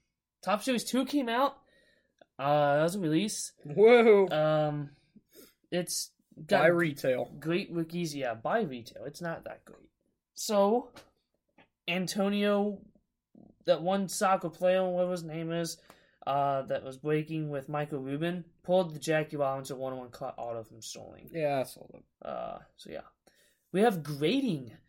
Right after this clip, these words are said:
Speaker 1: So we have, in May twenty twenty-three, items graded. So, P S A had a total of one point, had, like, one million. That's down eighteen percent.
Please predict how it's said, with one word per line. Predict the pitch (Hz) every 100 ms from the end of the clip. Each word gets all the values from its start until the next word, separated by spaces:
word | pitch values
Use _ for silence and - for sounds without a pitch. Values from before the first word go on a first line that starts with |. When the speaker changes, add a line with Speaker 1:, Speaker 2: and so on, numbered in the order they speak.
| _ _
Speaker 1:
So | - 160
we | 180
have, | 185 175 170
in | 175 151
May | 151 202 254
twenty | - 220 220 226
twenty-three, | - 202 202 - 135 -
items | 143 175 175 156
graded. | - 143 127 135 147 110 - _ _ _ _ _
So, | - 147 131 123 - - _
P | -
S | 196 202 202
A | 208 175 123 - _
had | - 151
a |
total | 147 - 156 165 160 -
of | 131 117
one | 127 185 233 220 _ _
point, | 180 180 - _ _ _ _ _ _ _ _ _ _ _
had, | 160 175 165
like, | 170 165
one | 156 175
million. | 160 147 135 143 - _ _ _ _ _ _ _ _
That's | - 147 135
down | 156 156 165 170
eighteen | - 151 - - 170 170
percent. | 185 165 147 139